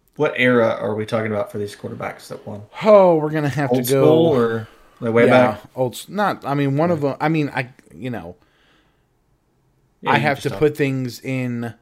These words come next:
Speaker 2: I guess, perspective, because to me, one of them doesn't feel old school, but I guess they technically are, and one's even older school, um,
Speaker 1: Okay.
Speaker 2: because I'm an old
Speaker 1: Uh,
Speaker 2: person. Here, let me help you out with it.
Speaker 1: Yeah.
Speaker 2: Both of them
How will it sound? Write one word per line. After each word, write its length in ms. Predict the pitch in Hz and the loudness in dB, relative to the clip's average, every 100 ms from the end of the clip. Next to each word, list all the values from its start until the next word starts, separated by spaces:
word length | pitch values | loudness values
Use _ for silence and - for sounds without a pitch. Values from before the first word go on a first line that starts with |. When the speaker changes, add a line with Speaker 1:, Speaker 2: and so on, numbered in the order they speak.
| _ _ _ _ _ _ _ _ _ | _ _ _ _ _ _ _ _ _
Speaker 2:
I 100 | 123 | -8
guess, 520 | 123 120 117 117 - - | -6 -4 -4 -4 -10 -14
perspective, 840 | - 123 - 113 117 156 180 160 | -10 -10 -6 -6 -4 -4 -6 -6
because 480 | 131 110 120 120 - | -8 -6 -4 -4 -6
to 100 | 123 | -10
me, 260 | 117 127 135 | -6 -6 -4
one 220 | 117 120 | -6 -6
of 60 | |
them 120 | 120 117 | -6 -4
doesn't 260 | 110 117 | -6 -6
feel 100 | 120 110 | -6 -4
old 240 | 110 110 | -4 -6
school, 240 | - 135 | -4 -4
but 140 | 135 104 | -2 -4
I 80 | 104 | -2
guess 220 | 107 107 | -6 -6
they 100 | 107 | -8
technically 500 | 113 107 113 104 104 | -8 -10 -10 -10 -10
are, 280 | 76 95 123 | -8 -8 -6
and 200 | 117 107 | -8 -8
one's 280 | 110 113 107 | -8 -10 -12
even 200 | 107 98 | -12 -12
older 280 | 90 98 117 | -14 -14 -14
school, 400 | - 127 147 - _ _ _ _ _ _ - | -12 -10 -10 -14 _ _ _ _ _ _ -16
um, 120 | 101 98 | -10 -8
Speaker 1:
Okay. 20 | |
Speaker 2:
because 160 | 101 98 | -8 -8
I'm 120 | 101 | -10
an 60 | 82 | -10
old 100 | 98 | -12
Speaker 1:
Uh, 40 | 101 | -10
Speaker 2:
person. 360 | 101 143 143 _ - _ | -12 -12 -14 _ -20 _
Here, 160 | 175 - | -2 0
let 140 | 147 | -2
me 60 | 165 | -2
help 200 | 156 156 | -2 0
you 80 | 147 | 0
out 120 | 127 | 0
with 100 | 117 | -2
it. 300 | 135 - - _ _ _ 117 | -4 -6 -16 _ _ _ -4
Speaker 1:
Yeah. 220 | 110 135 - _ _ 117 | -4 -4 -12 _ _ -18
Speaker 2:
Both 500 | 120 120 135 151 180 | -14 0 2 2 0
of 140 | 165 | -4
them 460 | 170 175 196 214 | -4 -4 -4 -6